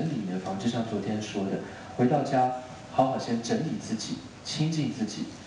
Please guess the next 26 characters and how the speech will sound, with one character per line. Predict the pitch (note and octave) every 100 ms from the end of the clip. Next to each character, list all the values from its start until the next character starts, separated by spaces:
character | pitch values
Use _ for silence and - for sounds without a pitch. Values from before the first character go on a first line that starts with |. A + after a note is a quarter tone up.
| - - -
诶， | D3+ D3+
清 | - G#3+
净 | F#3 D3
自 | C#3
己 | A#2+ G2
干 | B2+ B2
净 | - A#2
之 | A2 G#2+
后， | G#2+
你 | G2
会 | A2 G#2+
发 | A2
觉 | G#2+ F#2+ F#2+ - -
很 | G#2
多 | G#2+ A#2
都 | A2+
不 | -
一 | G2 F#2
样 | G#2+
了， | - - - - - -
改 | - F#2+
变 | B2 A2
自 | D#2
己。 | - E2+
所 | G2+
以 | A#2